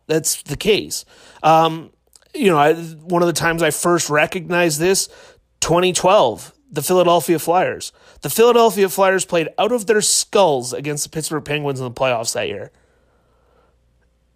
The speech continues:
And it was, "Oh my God, look at how great this Flyers team is." And then what happened in the second round against Jersey? They were dusted easily.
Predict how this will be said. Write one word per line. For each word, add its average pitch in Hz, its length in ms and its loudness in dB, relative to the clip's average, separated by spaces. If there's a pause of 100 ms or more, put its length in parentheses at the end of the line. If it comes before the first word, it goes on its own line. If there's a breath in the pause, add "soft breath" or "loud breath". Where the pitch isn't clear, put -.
(140)
And 165 360 4
it 165 140 4
was, 151 280 2
"Oh 196 180 2
my 147 220 0
God, 156 360 2
look 175 180 -2
at 156 60 -6
how 143 120 0
great 143 320 -4
this 151 160 -4
Flyers 160 380 0
team 156 200 -6
is." 170 280 -6
And 143 160 -2
then 147 120 0
what 156 160 -2
happened 165 320 0
in 156 80 -6
the 143 60 -4
second 151 360 -2
round 147 200 -2
against 139 300 -4
Jersey? 156 480 -6 (500 soft breath)
They 143 240 2
were 135 140 2
dusted 143 720 -2 (160)
easily. 131 580 -6